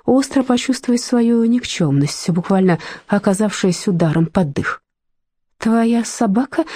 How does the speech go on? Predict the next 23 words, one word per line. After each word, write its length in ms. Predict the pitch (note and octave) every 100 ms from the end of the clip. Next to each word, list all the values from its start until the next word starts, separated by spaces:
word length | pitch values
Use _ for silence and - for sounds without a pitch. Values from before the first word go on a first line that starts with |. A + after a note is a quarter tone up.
| - - -
опять 460 | - A#3+ A3 B3 E4
охотилась 640 | D4 A#3 A3 C4 C#4 -
на 80 | A#3
мои 180 | G#3 A#3
шлёпанцы», 640 | - E3+ D#3+ E3+ - F3+ - - - -
Виви 320 | E3+ F3+ D#3+
резко 300 | D#3 C#3+ -
обернулась. 600 | D3+ D#3+ C#3+ C3 - - - _ _ _
Её 260 | - F3+ D#3
супруг 460 | - E3 - C#4+ -
внимательно 500 | B3 A#3 C4+ C4+ C4
рассматривал 640 | G#3+ - A3 - C4 B3+ - - -
хорошо 420 | - A3+ A3 B3+
пожёванную 680 | - G3+ G#3 G3 F#3+ F#3
подмётку 480 | F3 G3+ F3 F3 -
шлёпанцев. 600 | G3 - B2+ C#3 - - - - - - A3 -
«По-моему, 460 | G#3+ F#3 F3+ F3 F3
тебе 340 | - E3+ F#3
не 160 | E3+ F#3+
стоит 380 | - D4 - -
пускать 340 | D#3+ - D3
собаку 440 | - D#3 D#3 D3+
наверх. 400 | E3+ D#3 D3+ D#3+